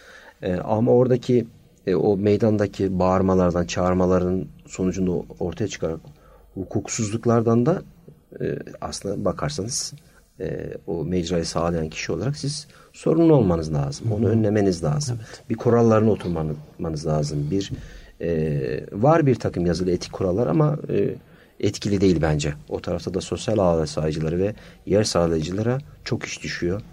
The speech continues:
Speaker 1: Biliyorum reklam gelirleri çok yüksek ve güzel reklam ücretleri alıyorlar ama bu tarafta da insan hayatını doğrudan etkileyen bir,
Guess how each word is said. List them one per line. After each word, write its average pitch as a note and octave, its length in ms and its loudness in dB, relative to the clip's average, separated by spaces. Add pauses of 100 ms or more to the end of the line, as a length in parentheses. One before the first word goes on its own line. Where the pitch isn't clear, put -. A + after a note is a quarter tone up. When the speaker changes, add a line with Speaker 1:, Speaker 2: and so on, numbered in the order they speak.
(280)
Speaker 1:
Biliyorum F#2 480 2
reklam F2+ 320 -2
gelirleri E2 420 0
çok A2+ 260 -8
yüksek - 360 -8 (100)
ve F#2+ 120 -4
güzel G2+ 280 -2
reklam F2 300 -4 (380)
ücretleri E2+ 460 -2
alıyorlar A2 360 -2
ama C3 320 2 (280)
bu A#2+ 80 -6
tarafta G2+ 400 0
da A#2+ 100 4 (380)
insan A#2 300 0
hayatını F2+ 400 0
doğrudan F#2 320 2
etkileyen F#2 580 2
bir, E3 220 -2